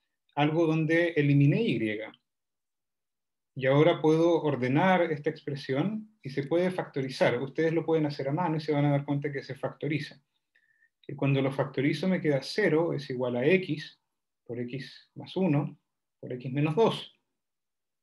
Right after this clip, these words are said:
Bien, ¿qué soluciones tiene esto? X igual a cero es una solución, pero esa ya la teníamos. ¿Sí? X igual a menos uno es otra solución. También la teníamos.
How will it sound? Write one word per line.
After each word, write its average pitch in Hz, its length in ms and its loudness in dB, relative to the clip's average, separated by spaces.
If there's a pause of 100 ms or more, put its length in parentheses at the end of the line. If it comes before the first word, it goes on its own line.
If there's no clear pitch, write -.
(960)
Bien, 139 500 4
¿qué 226 140 2
soluciones 214 640 0
tiene 110 220 -2
esto? 160 360 -6 (760)
X 180 380 2
igual 165 220 2
a 151 60 0
cero 175 300 2
es 139 60 0
una 139 140 -2
solución, 165 680 -6
pero 147 120 0
esa 175 160 0
ya 190 140 4
la 190 100 4
teníamos. 151 580 -2 (1400)
¿Sí? 156 200 -10 (840)
X 160 360 0
igual 165 220 4
a 165 40 2
menos 156 400 0
uno 170 420 0
es 143 180 -6
otra 151 220 -4
solución. 135 540 -12 (640)
También 127 320 0
la 143 80 4
teníamos. 147 580 -2